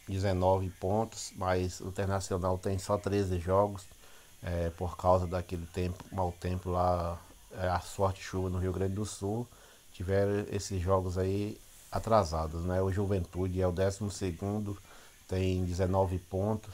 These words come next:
é o décimo, é, com quatorze jogos também. O Atlético Mineiro tem dezoito pontos, é o décimo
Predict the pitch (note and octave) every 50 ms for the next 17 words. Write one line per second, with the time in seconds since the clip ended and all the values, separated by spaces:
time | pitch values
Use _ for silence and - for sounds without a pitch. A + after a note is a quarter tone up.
0 | - - - F#2 F2 E2+ F#2 F2+ F#2 - - - - - - - - - - -
1 | F2 F2 F2 F2 E2+ E2+ - G2 F#2 F#2+ F2+ - G2+ F#2+ F#2+ F#2 F2+ E2+ F2+ F#2
2 | F#2+ F2+ F2+ - - - G2 F#2 F#2 F#2 G2+ A2 A#2 A#2 A#2 G#2+ G2 F#2 - F#2
3 | G2 G2+ G2 - - - G2+ G#2 G2+ F#2+ F#2 F2+ F2+ F2+ F2 E2+ E2 E2 - -
4 | - - - - - - - - - - F#2+ G2 F#2+ F#2 F2 F2 G2 G2+ G2+ F#2+
5 | - F#2+ F#2 - - G2+ G2+ A2 A2+ A2 - - F#2+ F#2 F#2+ G2 F#2 F2+ F#2+ F#2+
6 | G2 F#2+ - G2+ F#2+